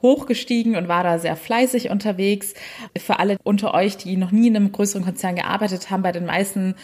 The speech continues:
ist das so ein vorgefertigter Weg. Also, dass man schon im Voraus weiß, man braucht circa zwei bis drei Jahre, nach denen man dann vom Junior Manager zum Manager befördert wird,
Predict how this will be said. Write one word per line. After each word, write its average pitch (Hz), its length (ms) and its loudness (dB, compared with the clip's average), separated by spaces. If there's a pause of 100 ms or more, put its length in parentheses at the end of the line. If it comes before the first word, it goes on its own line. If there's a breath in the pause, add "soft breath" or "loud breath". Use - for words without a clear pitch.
(280 loud breath)
ist 196 180 -6
das 185 140 -2
so 185 80 -4
ein 175 100 -2
vorgefertigter 165 840 -2
Weg. 151 260 -2
Also, 151 200 -4
dass 156 180 -4
man 165 240 -4 (300 loud breath)
schon - 160 -4
im 180 100 -2
Voraus 196 580 0
weiß, 190 360 0
man 170 120 -2
braucht 180 300 -2
circa 170 340 -2
zwei 175 280 0
bis 170 180 -4
drei 156 240 -4
Jahre, 214 580 0 (500 loud breath)
nach 180 260 0
denen 196 240 2
man 175 180 0
dann 170 240 2
vom 165 220 -4
Junior 226 280 4
Manager 175 400 0
zum 175 140 -4
Manager 220 420 4
befördert 185 600 0
wird, 190 320 2